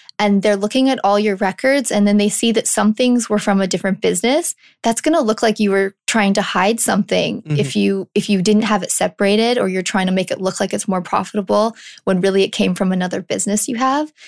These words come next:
Speaker 1: So it's just making sure everything is out there for your own clarity and also for the buyers, um, so that they can see that you're legit, you're trustworthy, you know, everything is marked down and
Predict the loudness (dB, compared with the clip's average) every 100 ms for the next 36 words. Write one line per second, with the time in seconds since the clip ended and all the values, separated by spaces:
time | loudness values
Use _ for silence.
0 | -20 -8 -2 2 2 2 0 -2 0 -2
1 | -4 0 2 2 0 0 2 2 0 0
2 | 2 2 0 0 0 2 0 0 0 0
3 | 0 0 0 0 0 0 2 2 0 0
4 | 0 -2 0 -2 -2 -4 -2 0 2 2
5 | 2 0 -4 -12 -20 -20 _ _ -2 0
6 | 0 0 0 0 0 0 0 0 0 0
7 | 0 0 0 0 0 0 0 -2 -2 0
8 | 0 0 2 2 2 2 0 0 -2 0
9 | 2 2 0 -2 -2 0 0 0 -2 -4